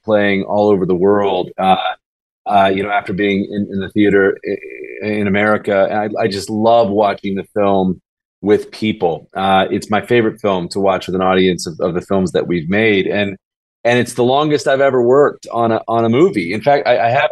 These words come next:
the re-, what got me into it. Since I don't know, if, you know, I know, I know everyone's just listening, but on, on the, on the fi-, on the, on the monitor, I'm, I'm holding a, uh, a magazine. It's a Time magazine from nineteen seventy-one that I bought in twenty fifteen, and the cover is the Jesus Revolution.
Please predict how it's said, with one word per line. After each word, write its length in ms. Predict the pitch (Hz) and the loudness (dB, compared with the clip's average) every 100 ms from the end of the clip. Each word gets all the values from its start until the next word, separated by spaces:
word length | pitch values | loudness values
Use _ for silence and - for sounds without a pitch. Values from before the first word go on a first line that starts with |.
| 151 | 0
the 100 | 123 | -2
re-, 140 | 139 123 | -2 -2
what 160 | 151 | 0
got 180 | 156 160 | 0 0
me 100 | 151 | -2
into 180 | 165 135 | -4 -2
it. 120 | 120 | -2
Since 200 | - 123 - - | -4 -12 -8 -2
I 40 | |
don't 80 | 127 | 0
know, 60 | 123 | 0
if, 100 | 120 - 120 | -2 -12 -6
you 60 | |
know, 80 | 117 | -2
I 80 | 107 | 0
know, 160 | 123 | 0
I 80 | 110 | 0
know 100 | 120 | 0
everyone's 460 | 120 123 127 120 110 | 0 2 2 2 0
just 180 | 107 113 | -4 -2
listening, 320 | 131 - 95 | -2 -2 -2
but 140 | 110 | -2
on, 240 | 101 120 120 | 0 -2 -2
on 220 | 120 123 | 0 0
the, 180 | 113 95 120 | 0 -2 -4
on 120 | 117 | -2
the 80 | 104 - | -4 -2
fi-, 120 | 151 - | 0 0
on 120 | 120 | 0
the, 120 | 113 - _ - | -2 -6 _ -8
on 60 | 135 | -4
the 80 | 147 | 0
monitor, 440 | 139 156 120 - - _ | 0 2 0 -2 -14 _
I'm, 160 | - 127 | -2 0
I'm 100 | 127 | 0
holding 320 | 123 156 139 | 2 2 0
a, 240 | 127 117 113 | 2 2 2
uh, 260 | 110 107 101 _ _ _ _ _ _ _ | -2 -2 -4 _ _ _ _ _ _ _
a 60 | |
magazine. 640 | 110 131 151 135 101 98 92 | 0 2 2 -2 -4 -4 -6
It's 120 | 92 | -8
a 60 | |
Time 300 | 101 127 139 | -4 -2 0
magazine 680 | 131 123 120 95 101 101 110 | 0 0 0 -2 -4 -4 -4
from 160 | 113 107 | -4 -2
nineteen 460 | 113 110 120 120 | 0 0 -2 -2
seventy-one 680 | - 117 117 110 95 95 101 - | 0 0 0 0 0 -2 -4 -6
that 100 | 98 | -2
I 80 | 104 | -2
bought 400 | 90 107 113 107 - | 0 0 0 0 -6
in 380 | 104 101 98 90 | -8 -4 -4 -4
twenty 240 | - 113 | -2 0
fifteen, 500 | 127 - 101 98 107 | -2 -4 -4 -2 0
and 140 | 104 | -2
the 40 | 101 | -4
cover 400 | - 123 117 113 | 0 0 2 2
is 320 | 95 101 92 | 2 -2 -4
the 100 | - | -6
Jesus 300 | 95 110 104 | -4 -2 0
Revolution. 400 | 117 107 127 104 | 0 2 2 0